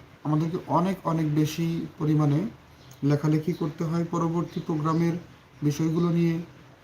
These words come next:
আহ, প্রস্তুতি নিতে হয়। সবার আন্তরিকতা এবং সবার চাওয়ার উপরে ভিত্তি করে সবার নিয়মিত আয়োজনে অংশগ্রহণমূলকভাবে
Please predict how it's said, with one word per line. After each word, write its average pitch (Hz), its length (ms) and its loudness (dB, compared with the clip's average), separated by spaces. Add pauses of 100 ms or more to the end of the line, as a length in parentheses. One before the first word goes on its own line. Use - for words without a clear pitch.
(380)
আহ, 139 640 0
প্রস্তুতি 170 380 -4
নিতে 170 200 0
হয়। 165 320 0 (3000)
সবার 175 500 2 (300)
আন্তরিকতা 156 600 2
এবং 165 240 2
সবার 151 440 4 (400)
চাওয়ার 151 320 4
উপরে 147 440 2 (440)
ভিত্তি 151 340 -4
করে 156 280 0
সবার 160 400 0 (560)
নিয়মিত 156 580 6 (100)
আয়োজনে 147 460 2
অংশগ্রহণমূলকভাবে 156 1120 2